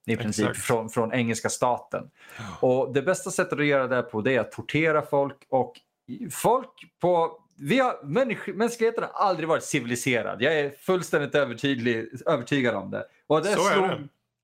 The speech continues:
Speaker 1: ja, och det slog mig när jag såg den här jävla filmen igen. För att jag ville hoppa över det här. För jag minns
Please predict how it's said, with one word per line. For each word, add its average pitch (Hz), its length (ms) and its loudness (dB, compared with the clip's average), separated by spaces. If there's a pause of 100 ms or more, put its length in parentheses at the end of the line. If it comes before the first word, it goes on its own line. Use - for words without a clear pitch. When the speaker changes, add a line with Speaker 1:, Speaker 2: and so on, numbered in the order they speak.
Speaker 1:
ja, 220 340 2
och 123 60 -12
det 208 100 0
slog 294 280 0
mig 254 100 2
när 226 60 2
jag 214 100 2
såg 220 220 2
den 185 100 -6
här 190 120 0
jävla 156 260 2
filmen 135 480 -4 (560)
igen. 120 420 0
För 151 160 2
att 147 140 0 (140)
jag 160 240 2
ville 220 200 0
hoppa 147 300 0
över 160 180 0
det 151 60 0
här. 107 180 0
För 139 120 0
jag 147 200 2
minns 170 640 -6